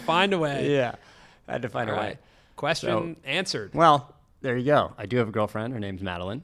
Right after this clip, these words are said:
Speaker 2: But what I was gonna say was, like, we went through that phase of going out a lot,
Speaker 1: Mm.
Speaker 2: and then you realize you kinda have to, it's not sustainable.
Speaker 1: Yeah,
Speaker 2: You
Speaker 1: it's
Speaker 2: can't just go
Speaker 1: unsustainable.
Speaker 2: out for, like,
Speaker 1: Yeah.
Speaker 2: breakfast, lunch, and dinner every
Speaker 1: Mm-hmm.
Speaker 2: day.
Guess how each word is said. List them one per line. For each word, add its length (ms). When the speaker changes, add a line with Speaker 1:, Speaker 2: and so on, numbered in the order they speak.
Speaker 2:
But 100
what 120
I 120
was 120
gonna 140
say 240
was, 340
like, 220
we 100
went 200
through 100
that 140
phase 320
of 180
going 320
out 280
a 40
lot, 460
Speaker 1:
Mm. 240
Speaker 2:
and 100
then 140
you 80
realize 400
you 60
kinda 200
have 200
to, 120
it's 140
not 140
sustainable. 540
Speaker 1:
Yeah, 40
Speaker 2:
You 60
Speaker 1:
it's 100
Speaker 2:
can't 180
just 140
go 80
Speaker 1:
unsustainable. 160
Speaker 2:
out 80
for, 140
like, 140
Speaker 1:
Yeah. 40
Speaker 2:
breakfast, 340
lunch, 180
and 100
dinner 240
every 180
Speaker 1:
Mm-hmm. 60
Speaker 2:
day. 220